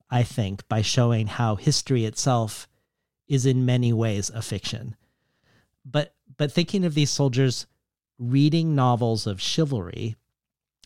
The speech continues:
that also makes me think of Don Quixote, as that is the very thing that spurs Quixote to go on adventures in the first place. He's reading romantic tales.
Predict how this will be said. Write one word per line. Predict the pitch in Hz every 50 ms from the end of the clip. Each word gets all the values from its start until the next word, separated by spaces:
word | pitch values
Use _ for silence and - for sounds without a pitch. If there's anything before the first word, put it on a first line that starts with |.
| - -
that | - 131 143 151
also | 139 135 127 - 135 123
makes | 117 117 117 110 - -
me | 113 113
think | 113 - 113 113 -
of | - 101 98
Don | - 110 104 107 104
Quixote, | - - 117 95 143 185 185 127 98 87 - 107 - _ _ _ _ _ _ _ _ _ _ _ -
as | - 131 117
that | - 139 143 151
is | 165 143 -
the | - 127
very | 117 110 120 123 131 143 143 139
thing | 120 - - 139 135 131 127 117
that | 107 101 -
spurs | - - - - - 139 135 135 127 120 -
Quixote | - - - - 120 - - 107 107 104 - 123 110 104 104 107 107 - _ _ _ _ _ _
to | - - 123
go | 110 120 123 123 123
on | 123 123
adventures | 120 113 107 104 120 117 117 110 - 120 110 107 110
in | 113
the | 104 104
first | 104 - 123 123 - -
place. | - 104 - - - - - -
He's | - - - 151 151 156 143 131
reading | 123 131 131 131 127 131 123 120 113
romantic | 117 117 117 117 110 107 110 107 - 117 101 -
tales. | - - 117 104 92 85 - - - - -